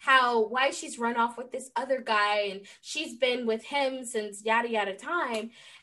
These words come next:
And, you know, he's like, "Well, I guess we can talk after this. I'm busy,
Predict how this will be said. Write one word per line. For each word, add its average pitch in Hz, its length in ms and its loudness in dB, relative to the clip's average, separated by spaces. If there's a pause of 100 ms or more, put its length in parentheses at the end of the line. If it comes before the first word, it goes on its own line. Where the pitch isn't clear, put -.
(120)
And, 269 500 4
you 359 120 0
know, 269 180 0
he's 320 340 -6
like, 247 400 -4
"Well, 202 720 0
I 220 60 -8
guess 220 300 -4
we 220 80 -10
can 170 200 -12
talk 226 680 2
after 185 400 -2
this. 214 500 4
I'm 165 200 -8
busy, 208 560 -6